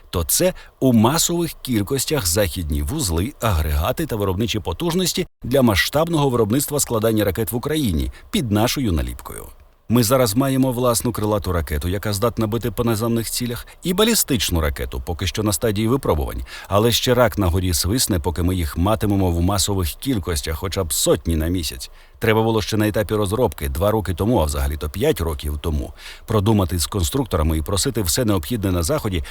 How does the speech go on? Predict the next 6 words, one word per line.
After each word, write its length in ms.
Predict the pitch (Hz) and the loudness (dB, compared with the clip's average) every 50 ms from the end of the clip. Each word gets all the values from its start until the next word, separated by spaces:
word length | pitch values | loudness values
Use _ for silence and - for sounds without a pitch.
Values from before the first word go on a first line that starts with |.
| - - - | -12 -8 -2
для 160 | 98 101 101 | 0 2 2
масованого 540 | 107 95 - - 151 156 147 131 104 104 104 | 2 2 2 2 2 2 2 2 2 4 4
виробництва 500 | 104 101 95 95 139 151 - 123 110 98 | 4 2 2 2 2 0 2 2 0 2
саме 400 | - - 113 131 135 139 139 127 | 2 4 4 4 6 6 6 6
наших 580 | 107 92 82 78 92 117 - - 139 - - | 6 6 4 4 2 0 -2 -2 -4 -4 -4
ракет. 360 | 127 131 127 - - 78 - | -4 -4 -4 -2 -4 -4 -4